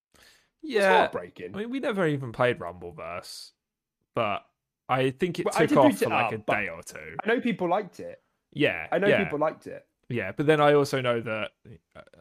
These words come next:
Speaker 2: I think people always liked it at surface level. I don't think it really had anyone actually staying around that long. I think people booted it up and played it for a bit, um, but, uh,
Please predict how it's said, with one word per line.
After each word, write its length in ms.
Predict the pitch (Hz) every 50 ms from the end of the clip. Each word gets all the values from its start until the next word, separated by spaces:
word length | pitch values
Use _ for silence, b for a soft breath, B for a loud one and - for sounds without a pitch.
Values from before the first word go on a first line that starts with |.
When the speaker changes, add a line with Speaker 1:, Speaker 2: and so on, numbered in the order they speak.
| - 135 - _ b b b b b b -
Speaker 2:
I 80 | -
think 180 | 135 165 170 131
people 280 | 139 147 147 135 139 135
always 380 | 131 - - 113 110 107 113 117
liked 260 | 110 107 82 - -
it 80 | 90
at 140 | - 95 -
surface 440 | - - 113 101 104 - 120 101 -
level. 320 | 107 101 98 - 104 107
I 120 | 95 117 120
don't 260 | 110 127 120 120 117
think 160 | - 120 - 117
it 140 | 107 -
really 180 | 113 107 101 101
had 300 | - - 107 107 104 - -
anyone 580 | 107 104 101 104 101 98 104 107 107 113 120 - -
actually 480 | 104 104 - - - - - 101 98 107
staying 380 | 104 - - 104 104 104 107 107
around 480 | 104 104 98 104 107 120 131 139 139 B B B B B B B B B _ _
that 180 | - 120 113 107
long. 340 | 117 120 135 143 151 151 156 -
I 60 | 110
think 200 | - 156 147 -
people 240 | 139 131 123 131 120
booted 300 | - 131 123 117 104 104
it 60 | 95
up 260 | 95 110 107 107 -
and 100 | 101 92
played 300 | 95 - 107 104 101 92
it 120 | 98 101 -
for 160 | - 98 95
a 40 | 92
bit, 320 | - 101 95 92 95 - b b b b b b b b b - -
um, 600 | 101 - 98 95 90 87 90 90 90 98 104 - _ _ _ _ _
but, 320 | - 95 95 95 - - _ _ _ _ _ _ _
uh, 280 | - 104 98 73 73 -